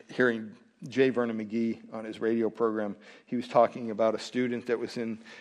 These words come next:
taking a, a, uh, course on the Gospel of John.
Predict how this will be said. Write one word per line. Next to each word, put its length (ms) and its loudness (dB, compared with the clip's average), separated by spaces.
taking 420 -2
a, 320 -4
a, 260 -4
uh, 220 -12
course 360 6
on 200 -2
the 80 -4
Gospel 440 0
of 80 -10
John. 340 -8